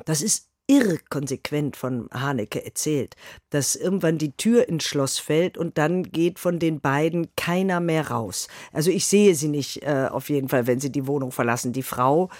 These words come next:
die ja nun aufgrund ihres Schlaganfalls auch gehbehindert ist, kommt sowieso ohne Hilfe nicht mehr raus. Aber auch der Mann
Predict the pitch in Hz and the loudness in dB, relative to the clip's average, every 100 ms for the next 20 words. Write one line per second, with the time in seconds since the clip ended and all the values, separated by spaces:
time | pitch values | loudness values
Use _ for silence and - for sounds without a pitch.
0 | - _ 151 151 151 151 160 - - 147 | -20 _ -2 0 2 0 -2 -6 -8 -4
1 | 151 - 143 131 - 131 147 - 151 - | -4 -4 -4 -4 -2 -2 -2 -4 -6 -4
2 | 147 147 151 - - - _ _ _ _ | -2 0 -2 -4 -6 -12 _ _ _ _
3 | - 127 - - 180 165 151 143 151 147 | -2 -2 -4 -2 0 4 2 2 0 -2
4 | - 165 185 - - - _ _ 160 160 | 0 0 0 -4 -10 -20 _ _ 0 2
5 | 165 151 139 175 - 170 160 139 151 147 | 0 -2 2 2 2 2 4 4 2 0
6 | 156 147 - 151 135 135 175 175 170 - | -2 -2 -2 -4 0 2 2 0 0 -2
7 | 190 - 190 180 156 175 226 240 | -4 0 0 2 2 4 4 2